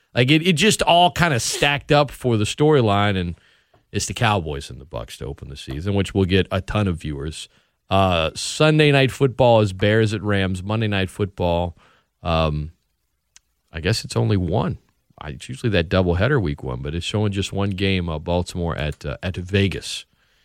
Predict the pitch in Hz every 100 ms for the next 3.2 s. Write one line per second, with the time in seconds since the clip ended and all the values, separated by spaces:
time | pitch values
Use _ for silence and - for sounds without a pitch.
0 | _ _ - - 95 76 71 64 - 73
1 | 69 64 65 65 60 - 50 50 - -
2 | _ _ _ _ _ - - 69 64 -
3 | 65